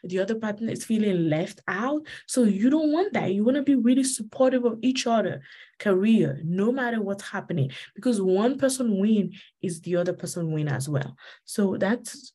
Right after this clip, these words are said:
that's very important. But when it comes to our family affair, couple duty or project that we have together, we are a team.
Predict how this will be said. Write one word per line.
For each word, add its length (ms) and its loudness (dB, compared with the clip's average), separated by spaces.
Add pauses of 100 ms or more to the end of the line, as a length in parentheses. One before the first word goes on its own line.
that's 260 0
very 260 6
important. 560 0 (1300)
But 100 6
when 160 6
it 160 2
comes 440 2
to 100 2
our 140 0
family 580 2
affair, 720 2 (640)
couple 520 2
duty 480 4
or 240 -4
project 720 0
that 100 -2
we 140 -2
have 220 -8
together, 440 -2 (360)
we 180 4
are 180 -2
a 120 2
team. 520 4